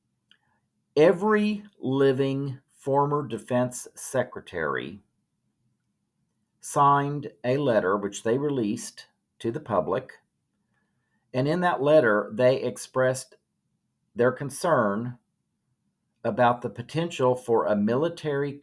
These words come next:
coup to overturn the election results. And the letter contained a warning to public officials and mentioned Christopher Miller specifically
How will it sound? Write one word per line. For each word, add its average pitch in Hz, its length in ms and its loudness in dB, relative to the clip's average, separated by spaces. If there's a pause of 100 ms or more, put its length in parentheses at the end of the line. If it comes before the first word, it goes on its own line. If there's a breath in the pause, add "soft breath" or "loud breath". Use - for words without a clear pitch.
(100)
coup 113 560 0 (240)
to - 180 -12
overturn 113 640 -2
the 95 140 -6
election 98 500 -4
results. 85 720 -4 (160)
And 90 200 -6
the 87 80 -2
letter 113 580 2 (420 loud breath)
contained 110 480 -4
a 90 60 4
warning 120 500 0
to 101 60 -6
public 113 420 -2
officials 131 760 0 (460 soft breath)
and 131 460 0
mentioned 123 760 -2 (120)
Christopher 131 500 -4
Miller 131 580 2 (180 loud breath)
specifically 101 1120 -2